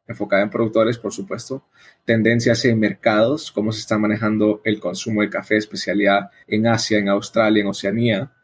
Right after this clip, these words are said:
Medio Oriente, en Estados Unidos, con el contexto actual, porque yo creo que la pandemia nos ha traído muchos cambios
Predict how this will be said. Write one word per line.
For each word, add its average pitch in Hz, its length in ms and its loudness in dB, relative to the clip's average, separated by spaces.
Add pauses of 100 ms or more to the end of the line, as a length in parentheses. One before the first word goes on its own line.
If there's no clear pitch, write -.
(120)
Medio 113 280 4
Oriente, 131 380 2
en 101 60 0
Estados 107 320 -2
Unidos, 110 440 -8 (440)
con 123 160 0
el 113 80 0
contexto 117 420 -2
actual, 123 640 -2
porque 110 380 -4 (120)
yo 107 180 -14
creo 127 140 0
que 120 80 2
la 104 140 0
pandemia 113 400 0
nos 107 160 -6
ha - 60 -18
traído 110 260 2
muchos 110 320 -6
cambios 107 560 -2